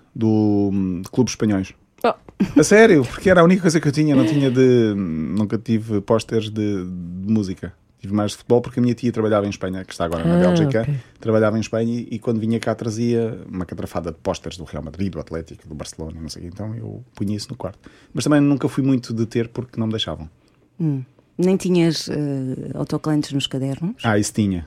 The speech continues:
Speaker 3: De quê?
Speaker 1: De jogadores de futebol. <laughs> Desculpa. E
Speaker 2: Então tem
Speaker 1: treinador.
Speaker 2: aqui, tem
Speaker 3: Também
Speaker 2: aqui um
Speaker 3: há
Speaker 2: traço qualquer de,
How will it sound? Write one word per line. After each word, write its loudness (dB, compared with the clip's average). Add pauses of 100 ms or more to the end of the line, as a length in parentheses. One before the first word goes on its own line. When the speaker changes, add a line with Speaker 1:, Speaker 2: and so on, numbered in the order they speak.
(120)
Speaker 3:
De -20
quê? -4
Speaker 1:
De 0
jogadores -2
de -20
futebol. -4
<laughs> -2 (2000)
Desculpa. -2 (500)
E 0
Speaker 2:
Então 4
tem 4
Speaker 1:
treinador. 8
Speaker 2:
aqui, 6
tem 6
Speaker 3:
Também 10 (120)
Speaker 2:
aqui 10
um 8
Speaker 3:
há 6
Speaker 2:
traço 2
qualquer 4
de, 2